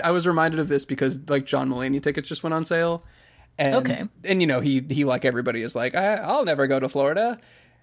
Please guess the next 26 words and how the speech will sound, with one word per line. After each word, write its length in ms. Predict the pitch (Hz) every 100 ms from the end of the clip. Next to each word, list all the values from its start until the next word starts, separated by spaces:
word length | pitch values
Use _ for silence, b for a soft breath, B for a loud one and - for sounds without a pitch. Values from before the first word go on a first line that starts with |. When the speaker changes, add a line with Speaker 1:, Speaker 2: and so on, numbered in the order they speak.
| b -
Speaker 1:
So, 320 | 165 139 131
Speaker 2:
Mm-hmm. 180 | 117 123
Speaker 1:
whatever. 460 | 131 120 117 135 -
But 320 | 135 131 -
Speaker 2:
That 160 | 170 220
was 140 | 311
a 100 | 403
good 240 | 311 208 -
John 280 | 156 233
Mulaney. 360 | 233 208 214 -
Speaker 1:
Thank 180 | - 190
you. 80 | 135
That's 200 | 147 -
every 320 | 160 160 156
improv 320 | 143 139 131
character 280 | 135 127 131
that 100 | 123
I 60 | 123
do 180 | 123
is 100 | 120
just 160 | 123 131
ripping. 360 | 127 - 131 -
It's 160 | -
either, 420 | 202 196 175 151 143
like, 380 | 143 135 139 - - _ _
a 220 | 151 147